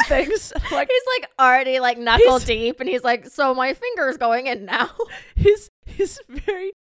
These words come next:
Speaker 1: he's very sweet, and I could tell he's trying. And his,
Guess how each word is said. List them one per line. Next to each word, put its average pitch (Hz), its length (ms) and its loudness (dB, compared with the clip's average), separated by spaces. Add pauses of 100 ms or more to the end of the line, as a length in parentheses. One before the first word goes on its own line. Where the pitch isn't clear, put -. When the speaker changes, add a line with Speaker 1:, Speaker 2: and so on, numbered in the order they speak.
(120)
Speaker 1:
he's 262 160 -8
very 226 460 -8
sweet, 226 360 -14
and 202 220 -4
I 220 80 -4
could 220 160 -12
tell 226 180 -8
he's 190 140 -12
trying. 190 300 -8
And 196 100 -10
his, 226 180 -12